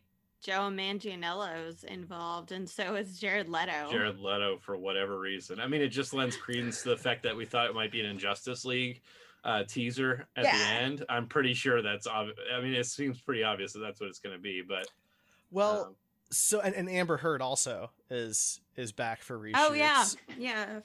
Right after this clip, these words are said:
Speaker 1: forget about
Speaker 2: Oh,
Speaker 1: her.
Speaker 2: boy.
Speaker 3: And, well, I just covering all the bases. Here's,
Speaker 1: No,
Speaker 3: here's,
Speaker 1: you're right.
Speaker 3: here's the thing with, with the thought about the Injustice League teaser.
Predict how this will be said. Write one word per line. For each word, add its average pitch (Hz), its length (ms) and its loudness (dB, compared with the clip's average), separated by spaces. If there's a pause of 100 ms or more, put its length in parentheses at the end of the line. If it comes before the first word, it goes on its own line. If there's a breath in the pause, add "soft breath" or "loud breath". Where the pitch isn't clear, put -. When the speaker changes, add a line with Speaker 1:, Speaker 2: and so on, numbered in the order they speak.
Speaker 1:
forget 214 340 -6
about 196 200 -8
Speaker 2:
Oh, 98 60 -2
Speaker 1:
her. 98 60 -8
Speaker 2:
boy. 104 340 -2 (320)
Speaker 3:
And, 135 500 -2
well, 262 120 6
I 202 80 6
just 170 180 0 (160)
covering 131 360 -2
all 113 120 -4
the 107 60 -8
bases. 101 560 -8 (280 loud breath)
Here's, 285 300 0
Speaker 1:
No, 415 140 6
Speaker 3:
here's, 269 100 4
Speaker 1:
you're 240 160 2
right. 269 380 0 (360)
Speaker 3:
here's 254 280 -2
the 254 100 -2
thing 208 300 0
with, 160 340 -2
with 151 300 -4
the 147 100 -6
thought 143 260 -2
about 139 200 -2
the 135 80 -2
Injustice 123 480 -2
League 104 160 -8
teaser. - 400 -12